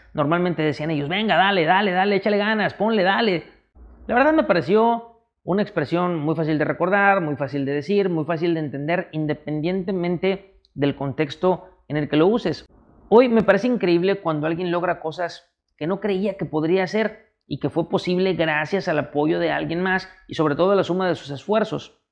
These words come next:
Por otro lado, a veces dudas en hacer algo y piensas, "¿Por qué no? Bueno, pues entonces, dale". No es que signifique algo en sí, es una expresión, es una actitud, una invitación a que te atrevas, a que trates, a que te desafíes.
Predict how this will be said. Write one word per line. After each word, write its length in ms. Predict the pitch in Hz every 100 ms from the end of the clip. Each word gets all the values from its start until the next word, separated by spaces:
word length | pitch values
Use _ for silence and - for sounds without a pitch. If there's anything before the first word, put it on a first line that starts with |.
| _ _
Por 140 | - 175
otro 160 | 226
lado, 340 | 214 185 175 - - -
a 100 | -
veces 220 | 151 180
dudas 260 | 165 190 185
en 80 | 156
hacer 200 | 139 170
algo 340 | 170 165 175
y 80 | 160
piensas, 640 | 156 165 147 139 - _ _ _
"¿Por 140 | 151 147
qué 100 | 214
no? 200 | 208 - -
Bueno, 160 | 135 131
pues 120 | 131
entonces, 600 | 127 156 170 208 - - _ _ _ _ _
dale". 340 | 139 151 139 - - -
No 80 | 202
es 80 | 220
que 80 |
signifique 460 | 247 208 156 202 208
algo 180 | 202 202
en 100 | 156
sí, 420 | 170 160 - _ -
es 120 | -
una 120 | 240
expresión, 680 | - 170 151 151 156 170 175
es 120 | 165
una 120 | 196
actitud, 460 | 175 143 135 160 165
una 120 | 196
invitación 440 | 208 180 151 175
a 80 | 190
que 80 | 160
te 60 | 147
atrevas, 440 | 143 147 170 147
a 100 | 135
que 100 | 135
trates, 500 | - 160 170 165 147
a 80 | 139
que 100 | 139
te 100 | 139
desafíes. 720 | 131 127 175 196 - - _